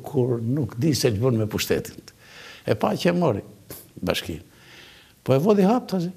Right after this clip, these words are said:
Aq sa dhe ai që i tha burr shteti pas i vrau njerëz. Një gjysmë amerikane që na erdhi këtu, ai si e, për mua si ambasador ai, se fliste broshkulla.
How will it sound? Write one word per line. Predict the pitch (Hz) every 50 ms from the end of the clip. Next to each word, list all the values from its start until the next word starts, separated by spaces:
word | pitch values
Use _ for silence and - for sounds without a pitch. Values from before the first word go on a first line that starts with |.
| - - - _ _ _ _ _ _ _ _ - - _ _ - _ _ - - - - - - - -
Aq | - 131 151 156
sa | - - - 147 139
dhe | 131 135 143
ai | 151 156 160 175 180 180 147
që | - - 147 139
i | 131
tha | - - 151 147
burr | 131 135 143 135
shteti | 117 - - 127 98 - 120 110
pas | 113 107 - -
i | 98
vrau | 92 98 95 80 80
njerëz. | 76 - - - - - - - - - - - _ _ _ _ _ _ _ - - -
Një | - - - - - - - -
gjysmë | 92 95 113 98 - - - 90 - - - -
amerikane | - 104 98 92 90 85 - 85 80 71 67 82
që | - - - -
na | 80 82 82
erdhi | - - - 120 -
këtu, | - - - 123 113
ai | 104 101 113 113
si | 98 - - 156
e, | 151 139
për | 110 98 - - - - 120 120
mua | 131 135 113
si | - - 147
ambasador | 135 135 139 123 139 139 139 147 139 113
ai, | 87 80
se | - - 104
fliste | 101 113 120 101 - 104
broshkulla. | 113 135 120 - - - 98 101